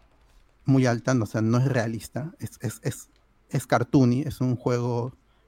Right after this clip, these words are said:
con una, con un di-, con un diseño cartoony.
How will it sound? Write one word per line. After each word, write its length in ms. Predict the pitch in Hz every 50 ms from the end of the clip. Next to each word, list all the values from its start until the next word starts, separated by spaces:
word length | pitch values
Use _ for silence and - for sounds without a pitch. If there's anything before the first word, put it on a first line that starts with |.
| _ _
con 160 | - - 113
una, 480 | 113 117 117 117 120 117 113 113 117 -
con 220 | - - 120 117
un 280 | 113 117 120 123 120 123
di-, 160 | 120 135 135
con 300 | 131 - - 127 123 120
un 120 | 120 127 127
diseño 360 | 131 117 - 135 127 127 123
cartoony. 520 | - 127 113 - - 123 120 120 143 165